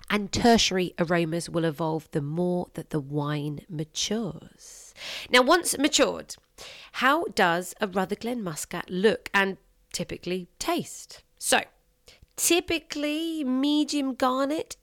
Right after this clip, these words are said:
is the colour, and you should expect pronounced aromas of dried fruits. So, raisins, figs, dates, there'll be sweet spices. This is a wine that is sweet to luscious.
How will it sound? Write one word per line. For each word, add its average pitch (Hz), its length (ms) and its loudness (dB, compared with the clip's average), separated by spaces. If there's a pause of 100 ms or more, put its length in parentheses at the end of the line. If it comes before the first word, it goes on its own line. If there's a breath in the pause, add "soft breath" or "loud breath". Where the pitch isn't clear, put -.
is 240 420 0
the 208 160 -2
colour, 190 500 -6 (500 loud breath)
and 214 160 2
you 220 80 2
should 240 200 0
expect - 500 -6
pronounced 226 600 -6
aromas 196 440 -2 (100)
of 175 220 -2
dried 170 340 0
fruits. - 460 -8
So, 175 560 2 (100)
raisins, 202 680 -6
figs, 220 680 -2
dates, 214 400 -2
there'll 151 180 -12
be 196 300 -4 (320 loud breath)
sweet - 480 -4
spices. - 1040 -2 (340 loud breath)
This 269 220 2
is 277 180 -4
a 226 100 2
wine 196 340 -2
that 190 120 -4
is 185 140 -4
sweet - 480 -4 (140)
to - 440 0
luscious. 180 1700 -2